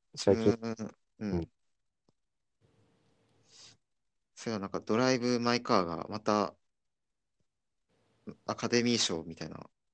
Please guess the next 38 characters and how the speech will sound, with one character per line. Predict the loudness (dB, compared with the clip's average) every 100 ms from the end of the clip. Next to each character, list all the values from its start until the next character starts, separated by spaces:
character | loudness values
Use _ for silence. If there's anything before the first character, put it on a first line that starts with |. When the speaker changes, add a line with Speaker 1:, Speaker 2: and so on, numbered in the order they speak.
| _
Speaker 2:
選 | -8 -4
ば | -4
れ | -4
て | -10
た | -18
な。 | -20 _ _ _ _ _ _ _ _ _ 2
Speaker 1:
あ、 | 4
マ | 8 8
ジ | 6
で？ | 2 -2 -2 -2 -2 -4
Speaker 2:
う |
ん。 | -2
Speaker 1:
ア | 2 10
カ | 12
デ | 12
ミ | 10 8
ー |
賞？ | 6 2 2 0 -4 _ _ -6
Speaker 2:
な |
ん | -2
か、 | -2 -2 -6 _ _
確 | -8 -6
か | -6
ア |
カ | -4 -2
デ | 0
ミ | -2
ー |
賞 | -2 -6 -8 -10
じ | -10
ゃ |
な | -10
か | -14
っ |
た | -20
っ | -18
け | -18
な。 | -18